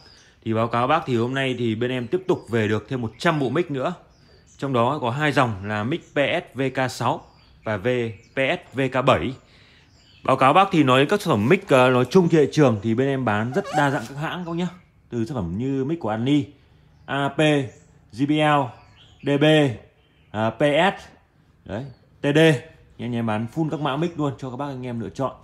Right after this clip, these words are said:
Nhưng cái điều quan trọng hôm nay em đánh giới thiệu đến toàn thể các bác một mẫu mic mà em đang cháy hàng trước đây. Và hôm nay đã về hàng, đã cháy hàng được mất ba bốn tháng nay rồi. Thì hôm nay đã về hàng. Tại sao nó lại có mức sức hot vậy? Thì báo cáo bác thì đây, đây là dòng mic mà em đánh giá rất là cao.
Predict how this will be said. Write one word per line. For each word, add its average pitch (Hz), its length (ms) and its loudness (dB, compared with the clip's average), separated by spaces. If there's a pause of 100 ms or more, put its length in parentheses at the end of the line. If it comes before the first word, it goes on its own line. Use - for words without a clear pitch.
(300)
Nhưng 151 280 -2
cái - 360 -18
điều 127 120 0
quan 131 140 -2
trọng 151 160 -4
hôm 127 100 -8
nay 135 100 -4
em 131 80 -4
đánh 117 160 -4
giới 117 180 0
thiệu 165 160 -2
đến 117 120 -4
toàn 127 120 -6
thể 90 60 -4
các 92 40 -4
bác 143 160 -4
một 120 80 -8
mẫu 107 160 -6
mic 156 240 -6
mà 110 120 -6
em 117 140 -8
đang 120 160 -8
cháy 120 180 -8
hàng 143 300 -6
trước 123 120 -16
đây. 139 180 0 (520)
Và 110 120 -2
hôm 127 180 -2
nay 139 140 0
đã 135 140 -4
về 135 180 -2
hàng, 113 220 -2 (140)
đã 107 80 -8
cháy 110 160 -8
hàng 117 140 -4
được 104 120 -8
mất 131 160 -10
ba 135 220 0
bốn 110 140 -2
tháng 117 220 -4
nay 135 140 -4
rồi. 107 140 -4 (420)
Thì - 80 -20
hôm 104 80 -6
nay 123 100 -4
đã 123 80 -4
về 123 180 -2
hàng. 107 220 -4 (680)
Tại 131 120 -6
sao 170 220 2
nó 143 100 2
lại 151 140 -2
có 143 140 0
mức 170 140 -4
sức - 160 -6
hot 190 240 2
vậy? 147 220 0
Thì 131 80 -4
báo 117 140 0
cáo 123 240 0
bác 185 220 2
thì 127 140 -2
đây, 139 180 0
đây 151 120 2
là 135 100 2
dòng 120 200 -2
mic - 200 0
mà 123 140 0
em 127 120 -2
đánh 120 160 -4
giá 117 300 0
rất 196 120 2
là 185 180 0
cao. 170 360 4